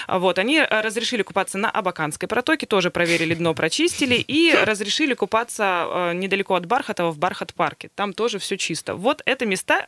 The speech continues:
Speaker 2: где М Ч С разрешает купаться. У нас, э, есть на линии, э, слушатель. Здравствуйте.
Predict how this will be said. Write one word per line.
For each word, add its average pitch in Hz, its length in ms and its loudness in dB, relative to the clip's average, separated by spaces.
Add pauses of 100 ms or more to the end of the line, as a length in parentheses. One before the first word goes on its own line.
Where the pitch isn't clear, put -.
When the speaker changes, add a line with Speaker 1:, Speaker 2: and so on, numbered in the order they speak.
Speaker 2:
где 180 380 -4
М 226 140 -2
Ч 185 200 2
С - 100 -2
разрешает 170 540 0 (480)
купаться. 160 440 0
У 190 40 -2
нас, 277 260 0
э, 196 340 4
есть 202 340 -2
на 196 100 2
линии, 156 800 2
э, 160 40 -2
слушатель. 214 460 -4
Здравствуйте. 220 640 -2